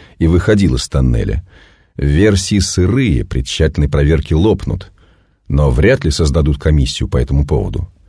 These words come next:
Сейчас важно следить за происходящим в городе, установить контакт со странником, и тогда, может быть,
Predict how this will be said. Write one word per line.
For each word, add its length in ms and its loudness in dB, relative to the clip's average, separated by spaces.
Сейчас 560 0
важно 440 2
следить 520 0
за 120 0
происходящим 800 0
в 120 0
городе, 560 0
установить 600 -2
контакт 760 -2
со 240 -2
странником, 720 2
и 60 -2
тогда, 560 2
может 640 2
быть, 380 -12